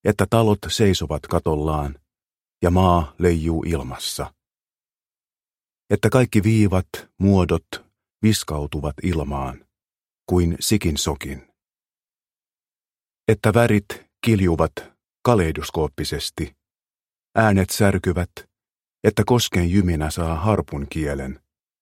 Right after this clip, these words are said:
ja torvi halkeaa ukkosen jyrähdykseen. Että kaikki olisi kuin on sisän ulkoa.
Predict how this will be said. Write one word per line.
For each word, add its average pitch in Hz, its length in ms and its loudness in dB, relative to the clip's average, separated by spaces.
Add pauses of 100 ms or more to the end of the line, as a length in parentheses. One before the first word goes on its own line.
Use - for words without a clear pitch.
(340)
ja 92 140 2
torvi 95 300 4
halkeaa 82 680 0
ukkosen 76 560 -4
jyrähdykseen. 73 880 -6 (1500)
Että 110 220 2
kaikki 127 340 2
olisi 104 360 2
kuin 98 260 2
on 76 360 -2 (240)
sisän 85 500 0
ulkoa. 71 600 -6